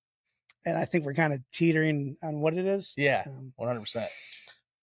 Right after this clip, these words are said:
Speaker 2: 'Cause, I mean, here's the thing. We, we, I think we did grow up really fast, and then we had to. But we almost, I don't know if a lot of people know this, we almost bought a building.
Speaker 1: Yeah.
Speaker 2: A beautiful building. And that it could have easily generated revenue. But then we were also looking at the what ifs. Like, if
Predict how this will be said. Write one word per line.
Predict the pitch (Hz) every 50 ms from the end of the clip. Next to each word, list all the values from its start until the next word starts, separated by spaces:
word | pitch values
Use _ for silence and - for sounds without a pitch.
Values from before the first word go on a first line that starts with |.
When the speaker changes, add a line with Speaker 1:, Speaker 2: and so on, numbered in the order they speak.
| _ _ _ _ _ _ _ _ _ _ _ _ 131 123 - - -
Speaker 2:
'Cause, | 165 151 156
I | 165
mean, | 175 180 180 170
here's | 156 180 196 180
the | 175
thing. | 127 151 156 139
We, | 123 151 185 175
we, | 123 143 175
I | 151 156
think | - 196 175
we | 147 147 139
did | 131 151 156 143
grow | 123 120 117 117 113
up | - -
really | 120 127 120 107
fast, | - - 110 104 92 - - -
and | 123
then | 123 120
we | 120 113
had | 107 107 113 120 117 104
to. | - 104 92 90 - _ - - _ _
But | - 135 120
we | 131 165 196
almost, | 190 160 143 - - - -
I | 139
don't | 160 165
know | 147 135
if | 110
a | 120
lot | 123 135 135
of | 131
people | 131 123
know | 123 123
this, | 120 -
we | 127
almost | 135 135 123 104
bought | 123 117 113
a | 107
building. | 107 113 117 113 104 87 76 - _ _ _ _ _ _ _
Speaker 1:
Yeah. | 165 165 160 156 147
Speaker 2:
A | 143
beautiful | 131 131 156 170 180 170 143 127 - 113 107
building. | 104 107 98 98 90 87 82 87 _ _ _ _ _ _ _ _ -
And | 120 123 127 135
that | 143 -
it | - 143 143
could | - 175 156
have | 147 -
easily | - 156 165 175 156 135 151 147 139
generated | 127 127 135 135 135 131 131 127 123 117 110
revenue. | 113 123 135 131 120 113 101 95 92 98 - _ _ - _ _ _ _
But | 127 127 -
then | 139 135 139
we | 139 135
were | 127
also | 117 120 131 139 - - 135
looking | 127 - 131
at | 117 -
the | - 107
what | 113 117 117 117 113
ifs. | 113 113 104 78 - - - - - - -
Like, | 117 113 107 202
if | 165